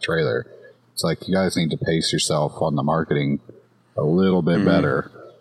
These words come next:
Speaker 1: because people get burnt out quick.
Speaker 2: A lot of the games from this E three that I really, that really, really did it for me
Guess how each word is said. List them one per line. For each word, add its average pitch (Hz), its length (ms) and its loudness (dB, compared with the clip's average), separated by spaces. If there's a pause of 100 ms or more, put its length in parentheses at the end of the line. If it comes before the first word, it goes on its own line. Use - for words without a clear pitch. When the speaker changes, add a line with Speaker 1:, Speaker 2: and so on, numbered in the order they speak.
Speaker 1:
because 76 300 -2
people 76 480 -2 (300)
get 87 160 0
burnt 78 200 0
out 76 220 -2
quick. 82 320 0 (1300)
Speaker 2:
A 151 60 0
lot 202 220 2
of 185 60 0
the 160 80 0
games 131 320 0
from 101 160 2
this 110 200 0
E 98 140 2
three 92 440 2
that 95 260 0
I 95 280 2 (220)
really, 95 420 2
that - 380 -2
really, 98 360 2
really 95 220 2
did 98 180 0
it 87 100 0
for 98 140 0
me 95 260 2